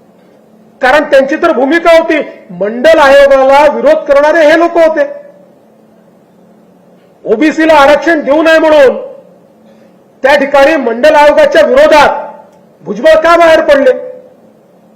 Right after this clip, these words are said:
त्या काळामध्ये, कारण तुम्ही मंडल आयोगाला विरोध केला होता आणि आता तुम्ही तोंड वर करून सांगताय. आणि म्हणून एक गोष्ट लक्षात ठेवली पाहिजे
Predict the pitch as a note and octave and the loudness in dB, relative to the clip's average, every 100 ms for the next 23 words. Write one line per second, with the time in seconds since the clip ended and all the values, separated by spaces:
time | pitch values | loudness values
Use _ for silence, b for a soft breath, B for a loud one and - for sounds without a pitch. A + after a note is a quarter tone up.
0 | _ _ C#4 C#4 C#4+ C4+ C4 A#3+ A#3+ - | _ _ -2 0 2 2 2 0 -2 -8
1 | - _ _ _ A3+ D4 C#4+ D4 D4 B3 | -20 _ _ _ -2 -2 -2 -4 -2 0
2 | C#4+ E4 E4+ F4 E4+ D#4+ E4 D#4+ D#4+ D#4 | 2 2 2 2 2 2 0 0 0 2
3 | D4 D4 C#4 C#4+ - - _ _ _ A3 | 2 2 -2 -6 -18 -20 _ _ _ -4
4 | B3+ B3 D#4 D#4 E4 E4 E4 E4 D#4+ E4 | -2 0 -2 -2 -4 -2 0 2 0 0
5 | D#4+ D4 D4+ D4 D4+ D4 - - - _ | -2 0 0 0 0 -2 -8 -20 -20 _
6 | _ _ _ _ _ _ _ _ _ - | _ _ _ _ _ _ _ _ _ -8
7 | - A#3 A3 D4+ D#4 - - - G#3+ A#3 | -6 -2 0 0 -2 -8 -18 -20 -2 0
8 | C4+ B3+ A3 F3+ A3 - B3 - G3 G#3 | 0 -2 -2 -4 -4 -8 -10 -10 -10 -10
9 | A#3+ G#3+ G3 A3+ | -6 -4 -2 -2